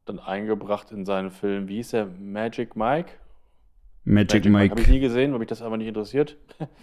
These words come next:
Speaker 1: Aber, ähm, da spielt er auch einen Stripper und dann konnte natürlich dann von seiner Erfahrung da, davon leben halt, ne? Das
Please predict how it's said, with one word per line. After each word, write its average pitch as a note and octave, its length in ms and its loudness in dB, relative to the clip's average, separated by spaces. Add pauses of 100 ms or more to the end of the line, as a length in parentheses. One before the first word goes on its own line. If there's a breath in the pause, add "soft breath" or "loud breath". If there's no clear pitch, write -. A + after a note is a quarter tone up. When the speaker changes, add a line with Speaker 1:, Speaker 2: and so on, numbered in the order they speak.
(840 soft breath)
Speaker 1:
Aber, G#2 680 2
ähm, F#2+ 500 -4
da G#2 160 -2
spielt A#2+ 240 -8
er G#2 160 4
auch A2+ 140 2
einen B2 100 -12
Stripper A#2+ 340 -4
und A2 60 0
dann G#2 120 -6
konnte - 220 -10
natürlich G#2+ 320 -4
dann G2+ 280 -6
von G2+ 180 -12
seiner G2+ 140 -2
Erfahrung F#2+ 580 -2
da, F2 380 -10 (260)
davon - 300 -18
leben F2 300 -14
halt, E2+ 200 -20
ne? A#2 140 -10 (240)
Das - 320 -20